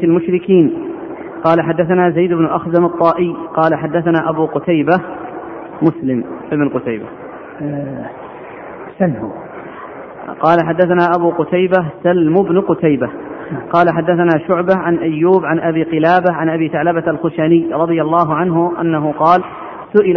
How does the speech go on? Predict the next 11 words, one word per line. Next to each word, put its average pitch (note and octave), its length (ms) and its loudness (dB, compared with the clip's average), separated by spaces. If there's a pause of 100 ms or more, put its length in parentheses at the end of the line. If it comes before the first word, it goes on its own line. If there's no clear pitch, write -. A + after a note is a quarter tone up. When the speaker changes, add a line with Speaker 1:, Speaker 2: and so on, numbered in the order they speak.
(100)
Speaker 1:
رسول F3 300 0
الله E3+ 420 2
صلى E3 180 0
الله E3+ 360 2
عليه D#3+ 280 0
وآله D#3+ 340 2
وسلم F3 400 0
عن E3 180 0
قدور E3+ 360 4
المجوس، E3 500 4 (1000)
فقال: F3+ 420 6